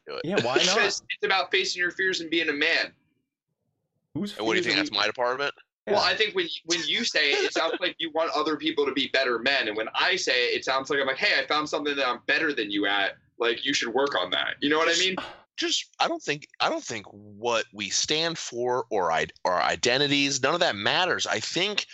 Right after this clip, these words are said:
Speaker 1: we just need to ask the hard-hitting questions. Adam, why are you afraid of poop? Because
Speaker 3: <laughs>
Speaker 1: I need answers,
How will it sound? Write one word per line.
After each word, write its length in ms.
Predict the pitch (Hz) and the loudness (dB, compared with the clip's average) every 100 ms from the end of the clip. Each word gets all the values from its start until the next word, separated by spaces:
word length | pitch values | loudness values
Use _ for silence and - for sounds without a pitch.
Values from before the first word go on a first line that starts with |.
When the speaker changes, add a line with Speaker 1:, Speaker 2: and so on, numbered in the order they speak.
| - - | -20 -6
Speaker 1:
we 160 | 127 127 | -2 0
just 260 | 139 139 | 0 2
need 160 | 147 139 | 2 2
to 160 | 143 | 2
ask 280 | 113 135 - | 2 2 0
the 100 | 123 | -2
hard-hitting 540 | 98 135 143 147 139 120 | -2 -2 -2 0 0 -2
questions. 560 | 147 175 180 147 127 - - - | -2 -2 0 0 -2 -4 -8 0
Adam, 360 | 170 175 156 151 | 2 2 0 0
why 240 | 175 233 | 0 0
are 100 | 226 | 0
you 180 | 214 196 | 0 -2
afraid 640 | 160 - 156 175 175 170 | -2 -2 0 2 2 2
of 260 | - 123 - | 2 0 -4
poop? 380 | - 214 120 - - - - | -4 -2 -2 -6 -18 -16 -2
Because 600 | 147 160 175 - - - - _ - | 0 2 2 2 0 -4 -16 _ -20
Speaker 3:
<laughs> 320 | - _ _ | -20 _ _
Speaker 1:
I 180 | 143 185 | 0 2
need 180 | 214 208 | 2 2
answers, 800 | 185 185 170 147 120 151 - | 2 2 2 2 0 0 -4